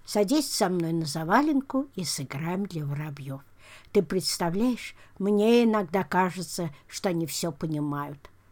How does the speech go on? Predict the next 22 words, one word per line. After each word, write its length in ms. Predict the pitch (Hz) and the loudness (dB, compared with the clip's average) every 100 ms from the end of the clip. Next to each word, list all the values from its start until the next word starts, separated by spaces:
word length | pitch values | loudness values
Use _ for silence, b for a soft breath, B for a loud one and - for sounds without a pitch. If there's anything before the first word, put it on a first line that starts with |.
| - - | -8 -2
Только 320 | 294 - 320 | -2 0 0
разговаривать 920 | 302 247 262 247 330 233 170 143 - | 0 4 4 4 2 -2 -8 -8 -4
не 120 | 147 | -2
умеют, 520 | 156 156 160 151 143 - b - | -2 -4 -4 -8 -12 -20 b -8
а 120 | 180 | -6
чирикают 640 | - 185 180 165 180 170 160 | -2 0 0 -2 -2 -4 -4
звонко», 880 | 151 175 214 233 220 196 - 143 B B - | -2 2 4 4 2 0 -8 -12 B B -14
засмеялся 840 | 147 160 - 147 147 170 165 - | -6 -4 -4 -2 -2 -4 -4 -4
учитель. 580 | 143 139 - 139 - 131 B B B B | -4 -6 -10 -10 -10 -12 B B B B
Дима 340 | 208 339 320 | 6 8 8
с 140 | 269 196 | 4 -2
учителем 580 | 175 190 170 175 180 180 | -2 -4 -2 -2 -2 -2
присели 420 | 208 - 311 262 | -2 2 2 4
на 160 | 190 | 2
заваленку, 680 | 170 180 214 285 277 247 175 | 0 0 2 4 2 0 -6
педагог 500 | 143 165 160 180 170 | -6 -4 -4 -4 -6
заиграл. 600 | 170 160 147 156 151 143 B B B 202 | -4 -6 -6 -8 -8 -8 B B B 2
Мелодия 420 | 208 220 208 208 | 6 6 4 2
лилась 380 | 202 196 190 - | 2 0 -2 -4
протяжно 840 | 190 180 - 208 226 226 - 180 | -6 -6 -2 0 0 -2 -2 -4
и 20 | |
гармонично. 880 | 165 180 170 175 185 220 208 - 175 | -4 -4 -2 -2 0 -2 -4 -8 -10